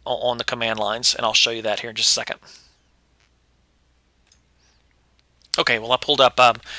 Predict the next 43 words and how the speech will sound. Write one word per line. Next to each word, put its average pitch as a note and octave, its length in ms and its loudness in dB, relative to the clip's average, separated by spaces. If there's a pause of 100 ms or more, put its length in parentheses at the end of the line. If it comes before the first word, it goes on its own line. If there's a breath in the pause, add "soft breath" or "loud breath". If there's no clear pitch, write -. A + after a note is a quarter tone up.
(180 loud breath)
the, D3+ 180 4
the, C#3 320 2
the - 160 -6
book. D3 380 2
This - 160 8
is D3 80 0
the C3+ 100 2
text - 320 4
I C3 100 10
recommend, B2 520 2
going C3 220 4
to C3+ 160 -2
cisco C#3+ 360 4
press B2+ 320 4
dot - 220 4
com. A2+ 340 -4 (280 loud breath)
Cisco - 520 0
press - 640 4 (1000 loud breath)
dot A#2+ 280 -4
com A#2 460 -4
here. A#2 280 -8
Let A#2 140 -8
me, A2+ 160 -12 (160)
let A#2 100 -20
me A2 60 -16
type - 260 -6
that G#2+ 140 -8
in G#2+ 100 -12
for G#2+ 220 -16
you, G#2+ 80 -10
cisco A2+ 600 0 (840 soft breath)
press - 300 -2
dot - 220 2
com. A2+ 420 -4 (420 loud breath)
And B2+ 540 4 (340 soft breath)
the B2 380 0 (220)
text - 300 4
that C3+ 100 4
I B2 120 6
recommend B2+ 520 0
getting A2+ 340 0
is, A#2 300 -2
um, A2+ 320 4